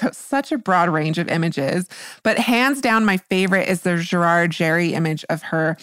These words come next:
in an underwater dreamscape depicted in full tantalizing color.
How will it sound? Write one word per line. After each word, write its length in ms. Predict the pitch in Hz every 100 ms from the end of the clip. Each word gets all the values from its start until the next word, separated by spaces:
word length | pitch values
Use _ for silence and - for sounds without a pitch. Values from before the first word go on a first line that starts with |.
| - _ _ -
in 120 | 180
an 120 | 170
underwater 760 | - 180 175 175 165 165 165 -
dreamscape 680 | 185 165 165 170 - 170 165
depicted 420 | - 175 190 185
in 160 | - 170
full 440 | - - 202 202
tantalizing 920 | 202 - - 220 220 226 190 175 165 165
color. 460 | - 160 160 165